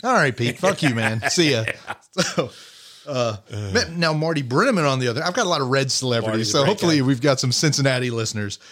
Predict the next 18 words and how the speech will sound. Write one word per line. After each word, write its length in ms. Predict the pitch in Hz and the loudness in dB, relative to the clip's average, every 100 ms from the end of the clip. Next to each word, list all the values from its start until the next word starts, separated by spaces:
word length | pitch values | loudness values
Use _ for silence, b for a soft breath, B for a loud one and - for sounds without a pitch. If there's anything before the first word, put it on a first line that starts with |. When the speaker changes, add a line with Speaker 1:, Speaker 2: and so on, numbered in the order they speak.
| B B | B B
Speaker 1:
But, 180 | 135 131 | -2 2
Speaker 2:
Well, 120 | 175 | 2
Speaker 1:
uh, 60 | 131 | 4
Speaker 2:
go 140 | 175 | 4
Bengals. 500 | 170 214 254 117 - - 156 170 147 | 2 0 0 -4 -6 -8 -12 -12 -8
Speaker 1:
Exactly. 680 | 147 139 113 127 175 113 95 - | -4 -4 -2 0 0 -2 -8 -4
So 280 | 170 156 | 0 2
hopefully 280 | 143 160 147 | 2 -2 -2
by 140 | 131 123 | -2 -2
the 80 | |
time 220 | 123 135 139 | -2 -2 -2
this 140 | 131 | -4
is 100 | 139 | -4
over, 220 | 190 160 | -4 -2
we'll 160 | 120 120 | -2 -2
be, 160 | 123 131 | -2 -2
have 100 | 127 | 0
Speaker 2:
Bengals 180 | 127 | 0